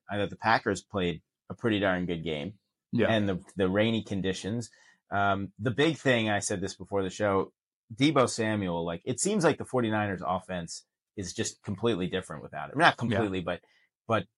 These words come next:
Speaker 1: very much impacted when he's not out there. And when they had their three-game losing streak, I think Samuel was out at least two of those,
Speaker 2: It
Speaker 1: if
Speaker 2: was,
Speaker 1: not
Speaker 2: it
Speaker 1: three
Speaker 2: was
Speaker 1: of those. He may have got hurt in one of 'em.
Speaker 2: I think he got hurt in one. I think he got hurt
Speaker 1: Cleveland
Speaker 2: against
Speaker 1: game?
Speaker 2: Cleveland.
Speaker 1: Yeah, that was the first game they lost.
Speaker 2: And then they lost. They also lost Williams,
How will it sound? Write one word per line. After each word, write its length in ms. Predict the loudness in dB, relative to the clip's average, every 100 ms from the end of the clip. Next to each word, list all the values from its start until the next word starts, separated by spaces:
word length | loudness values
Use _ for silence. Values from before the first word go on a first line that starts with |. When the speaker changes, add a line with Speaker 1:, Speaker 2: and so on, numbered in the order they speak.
| _
Speaker 1:
very 360 | -6 2 4 4
much 240 | 2 0
impacted 580 | -6 -2 -2 -2 -6 -12 -14
when 100 | -12
he's 200 | -10 -6
not 140 | -4
out 200 | -2 -4
there. 120 | -4 -8
And 80 |
when 80 | -6
they 80 | -6
had 220 | -2 0
their 140 | 0 -2
three-game 480 | 0 0 0 0 2
losing 260 | 2 0
streak, 240 | -2 -4 -4
I 60 |
think 220 | -4 -6 -4
Samuel 460 | -2 0 0 -2
was 140 | -2 0
out 260 | 0 0 _ _ -2
at 40 |
least 240 | -2 -2
two 140 | 0 2
of 60 |
those, 80 | 4
Speaker 2:
It 40 | 6
Speaker 1:
if 60 |
Speaker 2:
was, 140 | 6 4
Speaker 1:
not 140 | 4
Speaker 2:
it 20 |
Speaker 1:
three 60 | 6
Speaker 2:
was 160 | 6 6
Speaker 1:
of 60 | 2
those. 100 | 2
He 40 |
may 160 | 2 4
have 120 | 4
got 20 |
hurt 180 | 2 -2
in 160 | -2 -2
one 180 | -2 -4
of 100 | -6
'em. 160 | -10 -6
Speaker 2:
I 80 | -8
think 420 | 0 4 4 0 -4
he 160 | 2
got 240 | 4 4 4
hurt 320 | 6 6 4
in 160 | 2 4
one. 160 | 4 4
I 80 | 4
think 120 | 6
he 60 | 6
got 140 | 6
hurt 40 | 6
Speaker 1:
Cleveland 200 | 6 4
Speaker 2:
against 160 | 2
Speaker 1:
game? 60 | 2
Speaker 2:
Cleveland. 360 | 2 2 2 2
Speaker 1:
Yeah, 200 | 2 2
that 140 | 0
was 100 | -2
the 80 | -4
first 260 | -2 -2 -2
game 140 | -4
they 120 | -2
lost. 260 | 0 0 2
Speaker 2:
And 120 | 4
then 100 | 6
they 120 | 6
lost. 520 | 6 6 6 6 4
They 80 | 4
also 320 | 6 6 6
lost 380 | 4 6 4 2
Williams, 640 | 0 2 2 -4 -12 -20